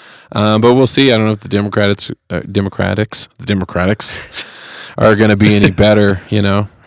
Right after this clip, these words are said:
Speaker 1: we'll see. Uh, we'll see what happens then. But it's, it's interesting to think about, like, the possibility of a Donald Trump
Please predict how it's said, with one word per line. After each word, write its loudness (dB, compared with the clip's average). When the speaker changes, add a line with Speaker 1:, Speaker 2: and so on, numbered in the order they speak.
Speaker 1:
we'll -4
see. -2
Uh, -4
we'll -4
see -6
what -6
happens -6
then. -4
But -4
it's, -6
it's -4
interesting -4
to -4
think -2
about, -2
like, -4
the -20
possibility -4
of -6
a -8
Donald -6
Trump -4